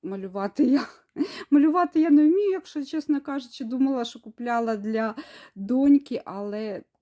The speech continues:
я її купля-, купила для себе, бо я її читаю і я їй-, її надихаюся. От, дивіться, це картоплина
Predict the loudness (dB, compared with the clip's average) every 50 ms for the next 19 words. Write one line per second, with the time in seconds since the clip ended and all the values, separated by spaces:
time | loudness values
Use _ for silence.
0 | _ _ -14 -10 -6 -4 -4 -4 -4 -6 -8 -10 -16 -14 -12 -12 -12 -12 -12 -12
1 | -10 -4 -2 0 2 2 0 -2 -4 -6 -8 -8 -8 -10 -10 -10 -8 -6 -8 -8
2 | -8 -10 -10 -8 -8 -8 -8 -8 -10 -14 -18 -18 _ -12 -10 -8 -6 -6 -4 -4
3 | -4 -4 -6 -8 -10 -12 -10 -8 -6 -6 -8 -10 _ _ _ _ -14 -12 -10 -8
4 | -8 -8 -8 -8 -8 -10 -10 _ -10 -8 -6 -4 -4 -4 -4 -4 -4 -4 -6 -8
5 | -10 -10 -8 -6 -4 -4 -4 -6 -6 -8 -14 -14 -14 -16 -20 _ _ _ -16 -16
6 | -14 -14 -12 -10 -10 -10 -12 -12 -20 -20 _ -18 -18 -18 -16 -16 -18 -20 -20 _
7 | -20 -20 -18 -14 -10 -8 -6 -6 -4 -4 -6 -6 -8 -10